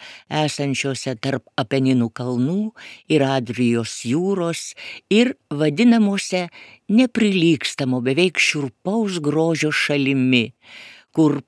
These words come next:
pasaulis lyg sodas, tas sodas, po kurį dienos vėsumoje vaikščiojo Dievas.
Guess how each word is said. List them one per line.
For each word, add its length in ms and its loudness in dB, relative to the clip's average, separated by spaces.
pasaulis 1000 -4
lyg 260 -2
sodas, 840 -6
tas 240 -2
sodas, 840 -4
po 180 -2
kurį 320 4
dienos 720 0
vėsumoje 760 -4
vaikščiojo 1040 -4
Dievas. 1040 -6